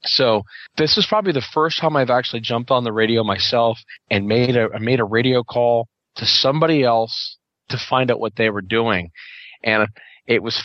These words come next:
funny. It was like, all of a sudden, I'm a pilot actually trying to get a situational awareness going.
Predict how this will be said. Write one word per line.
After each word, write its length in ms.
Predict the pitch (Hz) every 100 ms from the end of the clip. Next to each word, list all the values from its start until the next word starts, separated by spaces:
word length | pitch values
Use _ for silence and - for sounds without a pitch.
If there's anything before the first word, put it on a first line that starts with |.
| -
funny. 180 | 156
It 80 | 156
was 120 | 117
like, 120 | 110 104 -
all 160 | 135
of 60 | 143
a 20 |
sudden, 420 | - 127 120 117 - _ _ -
I'm 160 | 175
a 40 | 175
pilot 460 | - 147 160 117
actually 640 | 110 113 - 120 104 98 107 -
trying 220 | - 123
to 80 | 120
get 140 | 113
a 20 |
situational 640 | 104 - - 120 117 - 98
awareness 420 | 95 107 107 -
going. 380 | 92 92 95